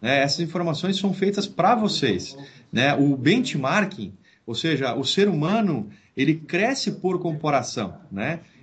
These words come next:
E, e essa ferramenta, esse, o Melhor Suinocultura, é uma ferramenta que ajuda, que proporciona essa comparação, né? Pra que as pessoas possam se melhorar, né? Então, aquele,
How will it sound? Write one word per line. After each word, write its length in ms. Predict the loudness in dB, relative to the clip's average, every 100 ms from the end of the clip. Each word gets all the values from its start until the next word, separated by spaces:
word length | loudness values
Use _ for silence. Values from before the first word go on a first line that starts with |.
| -12
E, 440 | 2 6 6 6 6
e 60 | 4
essa 320 | 2 0 -4
ferramenta, 600 | -2 -2 -2 -2 0 0
esse, 420 | -2 -2 -4 -4 -4
o 40 | -2
Melhor 300 | 0 0 -2
Suinocultura, 640 | -4 -4 2 4 4 2 -10 _ _
é 160 | 0 2
uma 280 | 2 0 -2
ferramenta 800 | 0 0 0 0 0 0 -4 -6
que 180 | 0 4
ajuda, 520 | 4 2 2 4 2
que 140 | 2
proporciona 1000 | 0 2 0 2 4 4 2 2 2 2 2
essa 260 | 2 0
comparação, 840 | -2 0 2 2 2 2 2 2 -6 -18 -2
né? 260 | 2 2 0 -12 -12 0
Pra 140 | 0
que 140 | 2
as 100 | -2
pessoas 380 | 0 -2 0 -2
possam 440 | -4 0 0 0 -2
se 120 | 0
melhorar, 480 | 2 2 2 0 0
né? 120 | -6
Então, 220 | -4 -2
aquele, 460 | 0 0 2 2